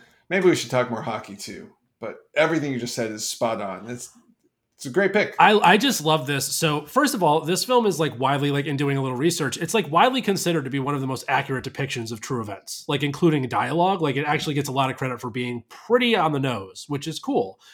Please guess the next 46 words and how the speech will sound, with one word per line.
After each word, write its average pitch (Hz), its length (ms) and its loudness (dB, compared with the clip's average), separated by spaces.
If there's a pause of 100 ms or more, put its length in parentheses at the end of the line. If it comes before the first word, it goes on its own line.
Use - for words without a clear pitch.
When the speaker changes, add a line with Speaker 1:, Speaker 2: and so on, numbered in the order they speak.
Speaker 2:
It's - 100 -6
also 254 220 4
cool 175 180 4
'cause 160 140 0 (100)
a 147 60 -4
lot 151 220 2
of, 165 120 -8
like, 135 180 -6
most 170 260 0
of 160 80 -2
these 151 160 -2
guys, 127 400 -2
with 113 120 -10
very 147 200 -2
few 139 120 -8
exceptions, 117 460 -8
were 120 100 -8
still 123 360 -6
living 139 300 -4 (440)
when 131 140 -2
they 131 80 -2
were 117 80 -4
making 160 260 2
this 120 100 -2
Speaker 1:
Right. 120 120 4
Speaker 2:
movie. 101 160 -8
So 135 120 -6
they 120 120 -4
had, 175 400 6
like, - 160 -12
tons 190 480 4
of 135 80 -4
reference 175 320 0
points 170 360 -4
and 131 80 -8
they 131 60 -2
could - 160 -18
kinda 156 280 -2 (220)
cross-check 170 600 2 (160)
<laughs> 180 340 -2 (220)
stories 185 680 2 (400)
and, 143 140 0
like, 139 180 0
figure 156 340 0
stuff 165 280 -4
out. 139 260 0